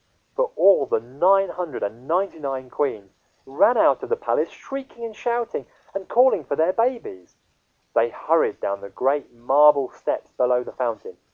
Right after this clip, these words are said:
one hundred abreast, and the most wise Balkis went statelily forward to meet them and said, "What is your trouble, O queens?"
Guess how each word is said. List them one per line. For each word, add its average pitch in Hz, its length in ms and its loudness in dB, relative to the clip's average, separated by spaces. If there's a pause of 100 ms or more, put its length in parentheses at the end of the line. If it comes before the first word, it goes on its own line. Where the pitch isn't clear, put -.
(360)
one 196 300 2
hundred 180 320 0
abreast, 139 500 0 (680)
and 123 120 -10
the 127 60 2
most 175 380 -4
wise 147 460 -2
Balkis 135 600 0 (380)
went 127 240 -2
statelily 220 720 -4
forward 143 420 0
to 135 80 -12
meet 165 260 -6
them 95 140 -12
and 110 160 -10
said, 151 320 -2 (920)
"What 104 300 -6
is 107 180 -12
your 202 160 4
trouble, 190 540 -2
O 92 140 -10
queens?" 95 560 -16